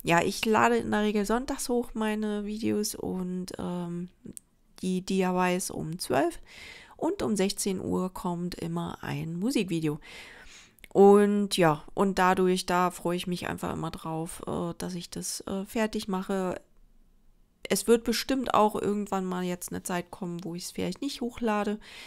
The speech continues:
Das liegt aber einfach daran, dass ich einfach unglaublich viel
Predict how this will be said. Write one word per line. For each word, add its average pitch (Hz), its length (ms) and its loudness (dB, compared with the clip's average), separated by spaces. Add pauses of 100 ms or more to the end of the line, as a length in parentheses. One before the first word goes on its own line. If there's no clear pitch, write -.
(440)
Das - 240 -4
liegt 202 340 -4
aber 180 280 0
einfach 185 260 -4
daran, 175 480 -4
dass 175 160 -6
ich - 240 -10
einfach 175 460 -8
unglaublich 208 840 0
viel 180 420 -2